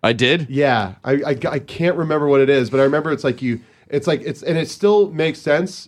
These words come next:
Speaker 2: uh, 'cause, like, you know, it's like, it's weird 'cause it passed by, and then, like, uh, I remember just, like, I was like, "Wait, did he, is it, like," it's like, I think it just, like, it's a slight, it's just, just another character from the same movie.
Speaker 1: It's fun. It's funny because you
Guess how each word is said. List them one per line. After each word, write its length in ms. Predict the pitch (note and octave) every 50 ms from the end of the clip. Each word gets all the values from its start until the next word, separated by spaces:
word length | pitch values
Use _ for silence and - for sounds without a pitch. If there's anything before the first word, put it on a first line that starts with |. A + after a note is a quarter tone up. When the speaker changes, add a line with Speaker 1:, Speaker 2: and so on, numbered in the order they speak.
| _ _
Speaker 2:
uh, 160 | - C3 B2+ B2
'cause, 180 | B2+ C3+ A2+
like, 140 | C3 A#2 -
you 60 | C3
know, 200 | B2+ B2 A2+ - -
it's 120 | - C#3+ -
like, 120 | F3 D3
it's 120 | D3+ - E3
weird 160 | F#3 F3 -
'cause 120 | D3+ B2+
it 80 | C#3+ B2+
passed 280 | D3 D#3+ D#3 C#3+ -
by, 380 | - C#3+ C#3 C#3 C3 A#2+ A2 G#2+ - _ _ _ _ _ _ _ _ _ _ _ _
and 140 | - B2+ B2+
then, 100 | C3+ C3+
like, 200 | C3+ C3 B2+ A#2+
uh, 40 | C#3 B2+
I 160 | B2 A#2+ B2
remember 260 | C3 C3 C#3 C3+ C3
just, 160 | B2 A#2+ -
like, 100 | C#3 B2
I 60 | B2+
was 100 | A#2+ A2+
like, 140 | A2+ A2 G#2
"Wait, 300 | F3+ G3 E3 A#2+ - - _ _ -
did 140 | C#3 C3+
he, 340 | B2+ F3+ G3+ G#3 G#3 D#3+ - -
is 160 | - C#3+ B2+
it, 140 | D#3+ E3 D#3+
like," 280 | D#3 D3 C3+ C3+ A#2+ - -
it's 240 | - - D3 C3+ B2
like, 140 | D#3+ C#3 D#3+
I 60 | D3
think 180 | D3 G3 F#3+ E3+
it 40 | E3
just, 260 | E3 E3+ D#3+ - -
like, 180 | D3+ C3+ B2 C#3+
it's 120 | C3 -
a 40 | B2+
slight, 460 | - - - - D3+ C#3+ C#3 C#3 - -
it's 140 | - C#3 -
just, 140 | C#3+ A2+
just 140 | - D3 - C#3+
another 340 | C3+ C#3 C#3 C3+ B2+ B2
character 340 | A#2+ - - C3+ B2+ A#2+ B2
from 140 | A2+ - A#2
the 80 | A2 G#2
same 240 | - B2 A#2 A2
movie. 300 | G#2 A2+ A2+ G2+ G2 E2+ - _ _ -
Speaker 1:
It's 200 | E3+ F#3 F3+ -
fun. 420 | - - A#3+ B3+ C4 G#3+ F3 - -
It's 160 | - D#3 -
funny 220 | - A3 A#3 B3+
because 400 | G#3 E3 - E3+ D#3+ C#3 C3+ C3
you 300 | - D3 D3+ D#3+ D3+ -